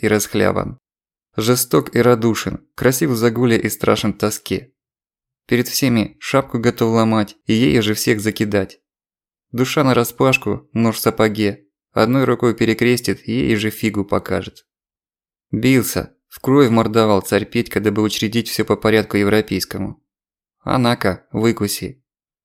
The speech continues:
Кровавой юшкой умывались, но перетерпели. Кряхтя и треща костями северную Пальмиру отстроили царям на потеху.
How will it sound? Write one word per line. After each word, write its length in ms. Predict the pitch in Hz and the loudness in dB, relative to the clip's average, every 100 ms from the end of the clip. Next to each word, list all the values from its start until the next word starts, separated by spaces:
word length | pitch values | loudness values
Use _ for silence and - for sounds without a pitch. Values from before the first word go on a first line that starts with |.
| _ | _
Кровавой 440 | 120 135 151 120 | 0 4 4 4
юшкой 420 | 117 127 - 110 95 | 2 0 2 0 2
умывались, 720 | 110 110 113 117 92 - - - | 2 2 2 0 -2 -4 -12 -6
но 220 | 117 123 | -2 0
перетерпели. 800 | 123 117 117 110 101 87 - _ _ _ _ _ - | 0 0 0 -2 -4 -4 -8 _ _ _ _ _ -2
Кряхтя 400 | 127 131 160 143 | 0 0 2 0
и 40 | |
треща 360 | 110 110 - 110 | 0 -2 0 0
костями 460 | 107 107 135 110 | 0 -2 0 0
северную 500 | 101 - 113 104 104 | 0 0 0 2 0
Пальмиру 460 | 98 117 110 107 98 | 0 0 2 2 2
отстроили 540 | 98 - 120 120 104 | 0 -2 -2 0 0
царям 340 | 95 107 101 98 | 0 0 2 0
на 100 | 98 | 0
потеху. 580 | - 101 104 - - | -2 -4 -6 -10 -14